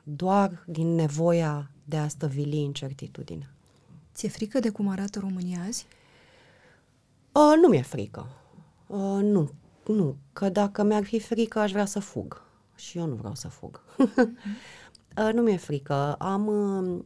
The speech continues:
Speaker 1: e, e, e ce spuneam, este, cred că trebuie să investim în a descifra mecanismele și forțele și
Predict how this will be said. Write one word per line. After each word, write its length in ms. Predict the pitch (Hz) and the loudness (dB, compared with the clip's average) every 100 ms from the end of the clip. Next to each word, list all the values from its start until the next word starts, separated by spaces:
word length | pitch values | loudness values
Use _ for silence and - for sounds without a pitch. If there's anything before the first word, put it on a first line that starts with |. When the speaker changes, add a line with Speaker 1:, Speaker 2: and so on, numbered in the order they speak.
| - | -6
Speaker 1:
e, 160 | 208 202 - | -4 -2 -2
e, 240 | 202 185 220 | -2 2 0
e 40 | |
ce 160 | 214 226 | 0 -2
spuneam, 460 | - - 214 180 | -4 -2 0 0
este, 640 | 165 170 - 175 170 170 165 _ _ _ _ - - _ _ _ _ _ - _ _ | -2 -6 -8 -4 -4 -4 -6 _ _ _ _ -20 -20 _ _ _ _ _ -20 _ _
cred 160 | 220 | -4
că 200 | - 240 233 _ _ - | 2 0 0 _ _ -6
trebuie 200 | 202 202 | -2 0
să 100 | 208 | 2
investim 600 | 190 180 175 - 208 208 | 2 0 -2 0 0 2
în 160 | 190 | 2
a 360 | 175 170 165 160 - - - _ _ | 2 0 0 -4 -10 -20 -20 _ _
descifra 1120 | 151 175 165 - - 156 - 170 175 165 139 - _ _ _ _ _ _ _ _ _ _ _ _ _ _ _ _ _ | -4 -2 0 -2 -4 -4 0 4 4 2 -4 -18 _ _ _ _ _ _ _ _ _ _ _ _ _ _ _ _ _
mecanismele 920 | 170 160 165 160 180 175 170 160 160 | -2 0 0 2 2 2 0 0 0
și 180 | 156 156 | -2 -6
forțele 760 | - 170 170 165 151 147 143 | -4 0 0 0 -4 -2 -4
și 260 | 147 156 | -6 -10